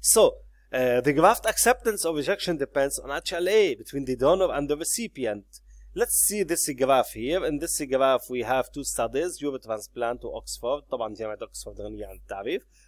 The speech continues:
ومعهد Eurotransplant. Uh, they took donor and the recipient. واحد بده يتبرع بالأورجان وواحد بده يستقبل الأورجان. And they studied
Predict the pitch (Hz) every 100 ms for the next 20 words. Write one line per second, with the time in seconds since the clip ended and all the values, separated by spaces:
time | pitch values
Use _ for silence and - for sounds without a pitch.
0 | _ 139 160 143 117 - 110 123 113 110
1 | 104 - 127 160 254 - _ - - -
2 | 135 135 135 135 165 160 165 147 185 175
3 | 147 139 131 135 - 156 110 101 117 143
4 | 123 120 120 120 127 113 117 113 131 147
5 | 156 147 139 123 113 120 - - 110 107
6 | 107 123 156 175 185 - 143 127 139 135
7 | - 196 165 131